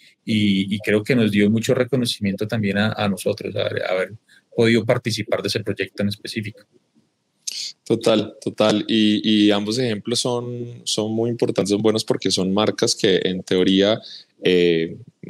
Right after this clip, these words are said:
Speaker 2: hablemos de Telepizza y La Liga, eh, tienen un territorio definido que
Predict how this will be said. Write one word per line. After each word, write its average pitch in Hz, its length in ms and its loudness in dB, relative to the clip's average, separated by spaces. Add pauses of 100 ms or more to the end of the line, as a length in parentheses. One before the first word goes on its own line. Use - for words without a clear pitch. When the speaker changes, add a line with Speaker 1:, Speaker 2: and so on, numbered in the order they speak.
(380)
Speaker 2:
hablemos 90 360 0
de 98 160 4
Telepizza 90 680 0
y 87 240 2
La 82 140 2
Liga, 87 720 0 (100)
eh, 80 720 -12 (500)
tienen 98 200 2
un 104 160 0
territorio 95 540 2
definido 92 560 -2
que 85 280 -6